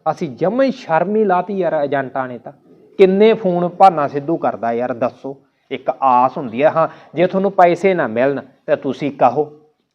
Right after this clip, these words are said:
ਹੁਣ ਜਦੋਂ ਏਜੰਟ ਵੀਜ਼ਾ ਲਵਾਉਂਦੇ ਆ, ਹੁਣ ਪਤਾ ਕੀ ਕੰਮ ਕਰਦੇ ਆ,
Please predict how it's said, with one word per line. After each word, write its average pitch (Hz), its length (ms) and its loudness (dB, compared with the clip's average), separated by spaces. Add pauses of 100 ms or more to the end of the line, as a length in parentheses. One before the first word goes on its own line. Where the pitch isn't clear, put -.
(800)
ਹੁਣ 147 120 2
ਜਦੋਂ 160 240 2 (100)
ਏਜੰਟ 143 260 0
ਵੀਜ਼ਾ 143 320 2
ਲਵਾਉਂਦੇ 139 300 4
ਆ, 135 60 4
ਹੁਣ 147 140 -2
ਪਤਾ 180 200 0
ਕੀ 175 220 -4
ਕੰਮ 156 240 0
ਕਰਦੇ 139 400 -2
ਆ, 143 140 2